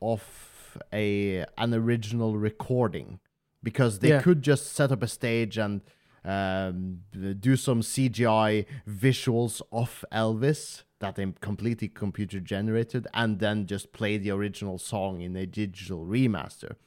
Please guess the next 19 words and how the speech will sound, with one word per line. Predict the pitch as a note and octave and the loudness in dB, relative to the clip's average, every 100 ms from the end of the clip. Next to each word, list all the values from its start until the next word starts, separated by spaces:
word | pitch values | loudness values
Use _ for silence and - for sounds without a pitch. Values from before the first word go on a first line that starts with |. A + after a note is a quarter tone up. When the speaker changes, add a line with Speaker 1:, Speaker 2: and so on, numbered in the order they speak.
| _ - | _ -2
Speaker 2:
Yeah, | D3+ | 0
Speaker 1:
But | B2 | 4
this, | F#3 F3+ | 6 6
Speaker 2:
I, | F#3 F#3+ | 2 0
I | - - | -4 2
Speaker 1:
this | F3+ F3 - | 2 2 0
A | E3 E3+ | 2 4
I | D#3 D#3+ D#3 C#3+ - _ _ _ _ _ _ _ _ | 6 6 6 2 -2 _ _ _ _ _ _ _ _
singing | - - - - E2 B2 E3 G#2+ F2+ A#2 E3+ D3+ _ _ - | -14 -10 -8 -8 -2 0 2 0 0 0 0 -2 _ _ -6
is | A#2 A2 | -4 -4
kind | - A#2+ A#2+ A#2 | -4 0 2 4
of | A2+ G2+ G#2 | 2 0 0
different | E3+ F#3+ - D#3+ C#3+ - | 4 4 4 0 0 0
enough | C#3+ C3 B2 A2 - - | 0 2 2 0 -6 -6
that | G#2+ G#2 | -4 -2
I | G#2 | -6
kinda | - - A#2+ A#2+ A#2 G#2+ | -8 -8 0 2 2 -2
get | F#2 G#2 F#2 | -2 -2 -2
it. | D2 - - | -4 -10 -20